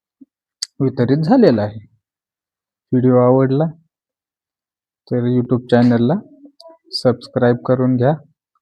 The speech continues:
आणि बेल आयकॉनला प्रेस करा. तर विषय, व्हिडिओ इथंच संपवतो.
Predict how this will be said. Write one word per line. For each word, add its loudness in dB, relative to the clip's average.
आणि 0
बेल 0
आयकॉनला 0
प्रेस 0
करा. -2
तर -4
विषय, -4
व्हिडिओ 2
इथंच 0
संपवतो. -2